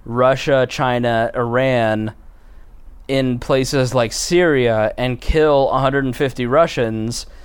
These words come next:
and then have Russia start killing our troops, and then it turns into a hot war. Uh, that is,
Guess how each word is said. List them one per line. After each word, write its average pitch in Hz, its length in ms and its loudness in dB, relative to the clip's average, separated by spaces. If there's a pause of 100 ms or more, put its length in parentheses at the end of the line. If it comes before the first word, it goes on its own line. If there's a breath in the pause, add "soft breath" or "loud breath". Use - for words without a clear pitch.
(220 soft breath)
and 123 160 -2
then 123 120 2
have 117 260 -2
Russia 139 520 2
start 127 280 -2
killing 120 300 -2
our 165 180 2
troops, 120 400 -4
and 123 100 -2
then 127 120 0
it - 80 -10
turns 123 260 -4
into 113 200 -2
a 98 40 0
hot 101 300 0
war. 110 360 -6 (560 loud breath)
Uh, 101 400 -4
that 123 300 2
is, 120 320 -4